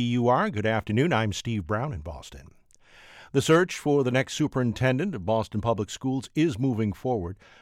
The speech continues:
Mayor Michelle Wu says the second round of job interviews could begin as soon as tomorrow.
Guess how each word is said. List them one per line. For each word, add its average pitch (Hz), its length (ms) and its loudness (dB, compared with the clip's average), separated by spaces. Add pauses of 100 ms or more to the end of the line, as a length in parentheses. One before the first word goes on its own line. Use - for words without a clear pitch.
Mayor 131 240 4
Michelle 135 420 4
Wu 135 380 2
says 135 480 2
the 117 100 -2
second 123 360 0
round 123 360 2
of 95 80 -6
job 117 300 2
interviews 113 480 -2
could 175 240 -4
begin 139 320 -4
as 180 120 -6
soon 127 220 -2
as 95 100 -4
tomorrow. 90 460 -8